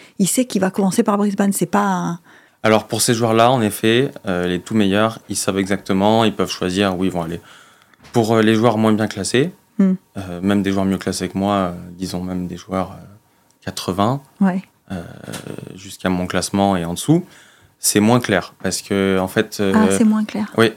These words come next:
Speaker 2: parce qu'en fait, euh, ça dépend de, il y a beaucoup de, de, de choses qui rentrent en jeu. Euh, en fait, on s'inscrit dans les tournois et il y a des listes des joueurs.
Speaker 1: D'accord.
Speaker 2: Et en fonction des classements, on sait pas exactement combien on va être. Donc, euh,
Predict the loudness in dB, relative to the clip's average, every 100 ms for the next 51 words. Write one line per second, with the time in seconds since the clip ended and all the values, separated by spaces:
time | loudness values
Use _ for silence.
0 | -4 -4 -4 -2 -2 0 0 0 0 0
1 | 0 2 2 2 2 2 0 0 0 0
2 | -2 -4 -4 -2 -4 -8 -12 -12 -12 -8
3 | -6 -8 -8 -10 -6 -4 0 0 0 -8
4 | -20 -20 _ -4 0 0 0 0 -2 -6
5 | -4 -4 -4 -6 -6 -4 -4 -2 0 2
6 | 2 -2 -2 2 2 0 -2 2 2 2
7 | 2 0 -6 -12 _ _ _ -20 -4 -2
8 | 2 0 0 -6 -10 -10 -16 -16 _ 0
9 | 2 2 2 2 2 2 0 2 4 4
10 | 2 -6 -20 _ _ 2 4 4 2 2
11 | 4 4 2 0 2 4 4 2 2 2
12 | 2 2 4 2 0 -6 -6 -6 -6 -6
13 | -4 -4